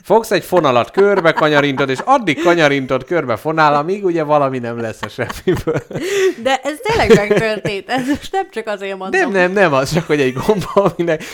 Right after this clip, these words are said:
Speaker 1: nincs illata, de hogyha megfogod, akkor sincs.
Speaker 2: Akkor is csalódás ér, ugyanis nem volt az a gombájtól elvárt, kellemes, hivogató puhasága,
Speaker 1: Aha.
Speaker 2: illetve a letörése után az a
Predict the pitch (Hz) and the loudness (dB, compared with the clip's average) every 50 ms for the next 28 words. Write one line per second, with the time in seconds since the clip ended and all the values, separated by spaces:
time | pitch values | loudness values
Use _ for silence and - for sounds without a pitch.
0 | - 151 - 143 147 170 190 190 190 190 190 190 190 196 190 196 180 165 170 160 | -14 -12 -8 -6 -6 -6 -6 -4 -2 0 2 4 4 4 2 0 2 4 4 4
1 | 160 170 165 170 180 185 220 214 190 - - 139 135 131 147 156 170 175 175 160 | 4 2 0 -2 -2 -2 0 -2 -2 -4 -4 -6 -4 -2 0 0 0 0 0 0
2 | 185 175 - 370 143 131 131 131 - 370 - - 113 107 - - 285 277 302 294 | -2 -2 -2 -4 -6 -6 -4 -4 -4 -4 -4 -4 -8 -4 0 0 2 2 2 -2
3 | - - - 311 294 262 - 214 220 220 240 - - 302 311 - - 311 - - | -2 -4 -4 -2 0 0 0 2 2 0 0 2 2 0 0 0 -2 -10 -10 -12
4 | - - - - - 202 _ - 233 233 226 226 226 226 220 - 302 320 240 247 | -12 -14 -14 -14 -16 -16 _ -8 -2 0 2 2 0 -2 -6 -4 -4 -2 -2 -2
5 | 196 185 196 226 269 - - _ _ - _ - 247 330 440 381 247 202 208 208 | -2 -4 -4 -8 -8 -10 -12 _ _ -20 _ -6 -2 -2 -2 -2 -2 -4 -2 -2
6 | 220 220 220 - 208 196 208 202 202 - - 202 202 269 311 294 240 196 175 180 | -2 -4 -6 -10 -12 -10 -8 -8 -8 -8 -12 -14 -10 -8 -8 -6 -6 -6 -6 -6
7 | 202 196 - 185 180 196 143 160 226 220 208 190 165 185 170 170 185 202 - - | -8 -8 -8 -6 -6 -6 -6 -6 -4 -4 -4 -6 -6 -6 -6 -4 -4 -6 -8 -12
8 | - - - 294 254 202 185 180 175 196 196 202 202 - - 311 277 247 196 196 | -14 -8 -6 -4 -4 -4 -4 -6 -6 -8 -8 -10 -10 -8 -6 -6 -4 -4 -6 -6
9 | 180 - - 196 190 185 - - - - 180 170 - - - 175 147 135 165 165 | -8 -10 -10 -12 -12 -12 -12 -14 -10 -10 -10 -10 -10 -10 -8 -8 -6 -6 -8 -6
10 | 175 180 196 - - 110 131 175 - 240 233 214 185 170 - - 185 175 185 202 | -4 -4 -4 -4 -6 -10 -10 -10 -8 -6 -6 -4 -4 -6 -8 -10 -10 -8 -8 -8
11 | 208 - 202 196 196 185 202 - 190 180 175 170 175 - - 185 160 - 214 202 | -8 -8 -6 -6 -6 -6 -6 -8 -10 -8 -8 -8 -8 -10 -12 -14 -14 -14 -14 -14
12 | - - 170 170 185 196 202 226 233 - - 196 202 196 202 - - 202 202 202 | -12 -10 -8 -8 -6 -6 -8 -10 -12 -12 -10 -8 -8 -8 -8 -10 -8 -6 -4 -4
13 | 208 202 | -6 -8